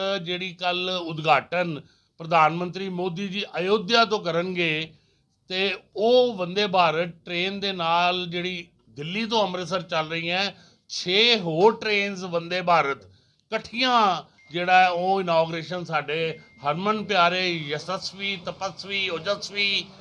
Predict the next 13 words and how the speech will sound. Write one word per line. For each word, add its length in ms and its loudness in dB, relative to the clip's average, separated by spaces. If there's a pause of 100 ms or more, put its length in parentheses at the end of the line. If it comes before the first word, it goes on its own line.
(360)
ਪ੍ਰਧਾਨ 380 6
ਮੰਤਰੀ, 600 -4 (680)
ਅ, 20 0
ਨਰਿੰਦਰ 500 2
ਮੋਦੀ 380 0
ਜੀ 300 -4 (120)
ਔਰ 520 4
ਸਾਡੇ 480 -2
ਰੇਲਵੇ 380 -4
ਮਿਨਿਸਟਰ 560 -4 (380)
ਅਸ਼ਵਨੀ 320 -6
ਵੈਸ਼ਨਵ 500 -2
ਜੀ 180 -4